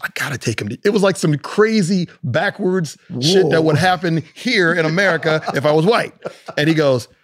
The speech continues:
Speaker 1: "I gotta take him to jail." And I said, "Man, we're leaving South Africa tomorrow." He goes, "You are, but he's not." So I said, "Man, can we,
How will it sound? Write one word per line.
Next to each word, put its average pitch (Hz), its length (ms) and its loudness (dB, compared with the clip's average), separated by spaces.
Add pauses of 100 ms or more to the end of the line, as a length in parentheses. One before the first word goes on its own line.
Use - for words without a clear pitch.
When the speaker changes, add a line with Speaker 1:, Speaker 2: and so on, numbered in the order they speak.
(120)
Speaker 1:
"I 104 100 -10
gotta 165 280 -2
take 95 240 -8
him 98 80 -10
to 95 60 -10
jail." 87 260 -10
And 117 80 -4
I 147 40 0
said, 156 160 -4
"Man, 156 180 2
we're 214 100 4
leaving 165 480 4
South 135 300 0
Africa 165 320 0
tomorrow." 123 260 0
He 120 80 0
goes, 107 240 -4 (180)
"You 127 360 2
are, 101 320 -4 (440)
but 107 120 0
he's 175 260 4
not." - 320 -2 (540)
So 135 460 2
I 143 100 0
said, 127 300 0 (140)
"Man, 139 120 -2
can 180 180 -2
we, 151 140 -2